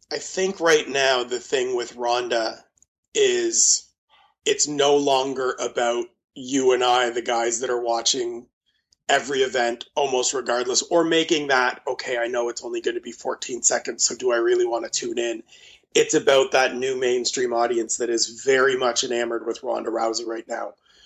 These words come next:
We see her on the cover of Self magazine. She just did Men's Fitness in Australia. Um, she is literally everywhere right now. And so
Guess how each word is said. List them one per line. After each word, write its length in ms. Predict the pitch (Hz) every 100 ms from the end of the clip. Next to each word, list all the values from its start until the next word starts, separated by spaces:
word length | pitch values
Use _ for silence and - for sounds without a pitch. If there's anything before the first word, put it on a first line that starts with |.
| _ -
We 100 | 117
see 160 | -
her 140 | 127 120
on 80 |
the 80 | 120
cover 340 | - 131 117 120
of 100 | 110
Self 380 | - 117 107
magazine. 720 | 127 117 117 110 117 113 110 - _ _ -
She 180 | -
just 300 | 123 127 117
did 200 | 135 120
Men's 300 | 120 117 117
Fitness 500 | - 131 120 113 - -
in 140 | 127
Australia. 840 | 110 107 - 127 120 117 113 110 107 _ _ _ _
Um, 380 | 117 113 104 - -
she 220 | - 160
is 160 | 131 120
literally 640 | 135 147 - 151 143 135 -
everywhere 600 | 131 120 135 123 113 107
right 300 | 113 110 135
now. 300 | 117 107 110
And 180 | 110
so 480 | - 123 117 113 113